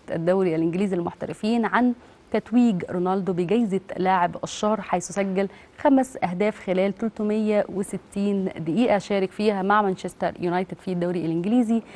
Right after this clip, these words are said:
خلال الشهر الماضي. وتعتبر هذه هي المرة الثانية التي يتوج فيها كريستيانو رونالدو بجائزة لاعب الشهر في الموسم الجاري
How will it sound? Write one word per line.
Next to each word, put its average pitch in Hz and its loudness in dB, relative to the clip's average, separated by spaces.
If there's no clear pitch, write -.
خلال 175 2
الشهر 175 -2
الماضي. 190 2
وتعتبر 262 4
هذه 254 4
هي 233 4
المرة 214 2
الثانية 208 2
التي 185 -2
يتوج 190 -2
فيها 208 0
كريستيانو 185 -4
رونالدو 220 2
بجائزة 208 2
لاعب 190 2
الشهر 196 -2
في 196 -2
الموسم 175 -2
الجاري 180 0